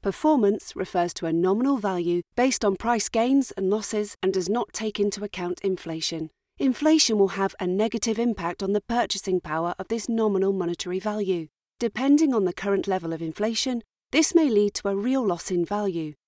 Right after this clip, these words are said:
even if the nominal performance of the investment is positive. Investments come with risk. The value of an investment can fall as well as rise, and you might not get back the amount originally invested at any point in time. Your capital may be at risk.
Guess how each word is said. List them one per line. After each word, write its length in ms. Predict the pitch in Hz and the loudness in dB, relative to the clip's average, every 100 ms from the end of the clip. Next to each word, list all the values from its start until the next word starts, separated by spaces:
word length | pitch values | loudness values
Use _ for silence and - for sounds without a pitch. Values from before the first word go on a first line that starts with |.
| _ | _
even 320 | - 262 269 233 | 0 2 4 2
if 180 | 208 | 2
the 80 | - | 0
nominal 460 | 185 196 185 180 165 | 2 4 6 4 0
performance 580 | 156 - 220 196 180 190 | -6 0 2 2 0 -2
of 100 | 170 | -2
the 140 | 175 | -2
investment 540 | 165 240 233 185 170 196 | 0 0 0 0 -2 -4
is 100 | - | -8
positive. 680 | 240 220 196 - 156 - _ _ _ - | -6 -4 -4 -6 -8 -12 _ _ _ -2
Investments 640 | 190 254 - 214 202 - | 2 4 4 4 4 2
come 240 | 214 196 | -2 2
with 160 | 190 196 | 2 2
risk. 420 | 202 180 - - _ _ _ | 0 0 -4 -8 _ _ _
The 80 | - | -2
value 420 | 175 202 247 254 | 2 2 2 2
of 160 | 220 185 | 0 2
an 60 | |
investment 560 | 185 180 220 - 175 - | 0 2 0 2 0 0
can 160 | 180 175 | -4 -2
fall 360 | - 240 190 | 0 0 0
as 120 | 175 | -2
well 120 | 185 180 | -2 -2
as 160 | 170 | 0
rise, 460 | 214 226 175 165 - _ _ | 2 2 0 -4 -10 _ _
and 160 | - 208 | -2 0
you 80 | 214 | 2
might 300 | 196 262 254 | 2 0 0
not 180 | 214 - | -4 -4
get 200 | 214 - | -6 -4
back 220 | 196 - | -6 -2
the 140 | 196 180 | 2 2
amount 340 | 185 180 170 | 2 0 -2
originally 560 | 165 233 - 226 202 180 | -6 -6 -2 0 2 2
invested 500 | 180 254 - 185 - | 2 -2 0 -4 -4
at 160 | 180 - | -12 -6
any 220 | 214 233 | -4 -4
point 320 | - 196 196 | -2 -2 0
in 100 | 196 | 0
time. 420 | 185 185 170 156 156 _ _ _ _ _ | 0 -2 -4 -6 -10 _ _ _ _ _
Your 180 | - 240 | -2 -2
capital 480 | - 240 214 - 196 | 2 -2 0 0 0
may 220 | 185 180 | 2 0
be 160 | 185 180 | 2 -2
at 100 | - | -2
risk. 420 | 170 160 - | -6 -6 -10